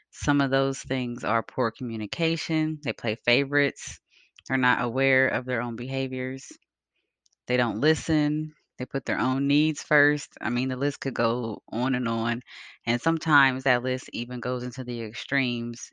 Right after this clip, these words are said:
and uses words like bullying, aggressiveness, and dare I say it, sabotage. So the flip side of that is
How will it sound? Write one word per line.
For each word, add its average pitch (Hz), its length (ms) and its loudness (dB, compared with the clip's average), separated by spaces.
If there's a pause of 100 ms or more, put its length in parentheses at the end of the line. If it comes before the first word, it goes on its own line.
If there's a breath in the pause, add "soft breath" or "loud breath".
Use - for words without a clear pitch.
and 120 560 -2 (140)
uses 123 600 -8
words 117 460 0
like 101 160 0
bullying, 123 880 -2 (460)
aggressiveness, 110 920 0 (1600 loud breath)
and 127 200 -2
dare 131 240 2
I 123 100 2
say 123 360 -2
it, - 160 -2
sabotage. 113 840 -2 (1200)
So 139 140 -2
the 131 140 -2
flip 220 260 -2
side 135 320 2
of 123 60 -4
that 113 340 -4
is 117 340 -12